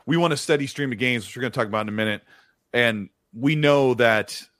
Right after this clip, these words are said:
from January until March, if you count, uh, upcoming Shredders and Tunic, that there's nothing. Or maybe if you, if you talk about from January until the late summer when Redfall drops, if you're talking triple A, right?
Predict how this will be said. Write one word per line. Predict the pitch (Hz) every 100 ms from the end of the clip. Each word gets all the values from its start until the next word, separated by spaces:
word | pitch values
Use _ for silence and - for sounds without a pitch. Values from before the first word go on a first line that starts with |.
| _ _ _ -
from | 127 110
January | 117 127 135 131 123 117 113 110 110
until | 104 110 - 127 110
March, | 101 110 110 95 - - - - _ _ -
if | 104 -
you |
count, | - 135 110 107 92 -
uh, | 104
upcoming | 98 104 - 117 98
Shredders | - 120 107 101
and | -
Tunic, | 147 156 113 - - _ _ _
that | 151 160
there's | 151
nothing. | 160 175 - 107 90 - _ _ _
Or | 139 147
maybe | 160 170 160 170
if | 160
you, | 156 143 165
if | 147
you | 143
talk | 151
about | 139 131
from | - 127
January | 120 143 147 139 135 127
until | 117 110 120 113 104 - _ -
the | 135
late | 135 143 135
summer | - 185 214 151
when | 127 117
Redfall | 143 190 175 127 113
drops, | 110 104 -
if |
you're | 120
talking | 143 123 113
triple | - - 117 127
A, | 190 131 87
right? | 107 143 208